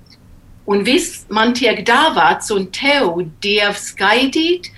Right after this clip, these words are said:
kļūst par lūgties." Un šī doma ka tikai uzmanību piegriežot otram, tas noved mūs pie u-, mīlestības. Es katram jums, tur, kur jūs esat, novēlu piegriezt uzmanību.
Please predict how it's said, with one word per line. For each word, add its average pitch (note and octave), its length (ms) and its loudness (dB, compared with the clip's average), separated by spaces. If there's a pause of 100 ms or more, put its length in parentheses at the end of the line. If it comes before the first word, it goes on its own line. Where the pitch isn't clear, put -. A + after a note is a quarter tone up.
(300)
kļūst B3+ 540 -2
par G#3 340 -4
lūgties." - 840 -6 (600)
Un A#3+ 180 2
šī A#3 300 -2
doma B3+ 640 2 (300)
ka - 160 0
tikai C4+ 600 0
uzmanību A3 760 2
piegriežot A3 720 0
otram, G#3+ 500 2 (340)
tas A3+ 260 -2
noved A#3 480 2
mūs G#3+ 240 0
pie G3+ 160 0
u-, A3 240 -2 (160)
mīlestības. A#3+ 720 0
Es A3 160 -2
katram C#4 640 0
jums, F#3+ 400 -4
tur, C4+ 240 0
kur B3+ 180 0
jūs G3+ 300 -2
esat, A3 420 0
novēlu G#3+ 680 4 (640)
piegriezt B3+ 560 0
uzmanību. F#3 880 -4